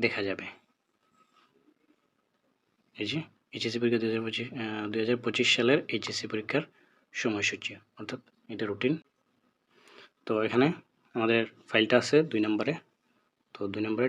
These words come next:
ডাউনলোডে ক্লিক করলাম। ডাউনলোডে ক্লিক করার পর এই যে আমাদের পিডিএফটা চলে আসলো, এখানে ওপেন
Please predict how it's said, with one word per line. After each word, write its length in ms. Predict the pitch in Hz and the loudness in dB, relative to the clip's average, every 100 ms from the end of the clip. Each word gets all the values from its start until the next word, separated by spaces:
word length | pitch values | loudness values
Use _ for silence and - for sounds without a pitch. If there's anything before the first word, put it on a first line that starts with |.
| 120 | 0
ডাউনলোডে 320 | 98 101 127 - | -4 -2 -2 -2
ক্লিক 160 | 101 - | -4 -4
করলাম। 220 | 98 98 - - _ _ _ | -8 -8 -14 -20 _ _ _
ডাউনলোডে 280 | 107 107 110 | -10 -8 -8
ক্লিক 120 | - - | -10 -10
করার 140 | 113 | -8
পর 80 | 151 - _ _ _ _ _ _ _ _ _ - | -8 -12 _ _ _ _ _ _ _ _ _ -16
এই 140 | - 104 | -10 -6
যে 60 | |
আমাদের 220 | 101 101 101 | -6 -6 -6
পিডিএফটা 400 | 104 104 101 143 147 - _ | -4 -4 -4 -6 -6 -10 _
চলে 200 | - 101 90 | -4 -2 -2
আসলো, 200 | - 110 - - 120 | -4 -6 -10 -16 -12
এখানে 200 | 104 104 | -8 -8
ওপেন 200 | 101 | -8